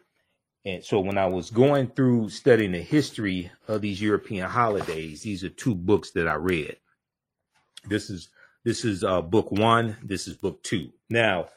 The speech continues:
I got these back in twenty ten. So, uh, the, the way the covers look today may be, um, entirely different. All right. I, I, I don't know.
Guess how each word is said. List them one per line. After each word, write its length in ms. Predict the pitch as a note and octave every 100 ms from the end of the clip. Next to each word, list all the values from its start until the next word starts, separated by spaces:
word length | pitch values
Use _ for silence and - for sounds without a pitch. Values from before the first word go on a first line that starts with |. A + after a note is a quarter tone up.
| - -
I 60 | G#2
got 260 | C#3 D3
these 180 | C#3+ A#2
back 280 | G2 A#2 G#2+
in 100 | F2+
twenty 340 | - B2+ G#2+
ten. 520 | F2+ - C#3 A#2+ A2+ G2
So, 480 | - G#2+ F#2+ F2 - - _ _ -
uh, 280 | F#2 E2+ D#2+
the, 160 | E2+ -
the 100 | G2
way 180 | G2+ A#2+
the 100 | G#2
covers 440 | - C3 G#2+ G2
look 240 | G2+ G2 -
today 560 | F#2+ E2 G#2+ G#2 F#2+ _ _
may 220 | F#2+ G2
be, 460 | F#2 G2 F2+ F2 - -
um, 420 | E2+ E2 D#2+ E2+ -
entirely 560 | E2+ - G2+ F2 D2+
different. 400 | D2 F2+ - - _ _ _
All 120 | E2+
right. 240 | D2+ D#2 D2+
I, 140 | F2+ -
I, 320 | E2+ - -
I 20 |
don't 220 | E2+ D2+ D#2
know. 160 | D2+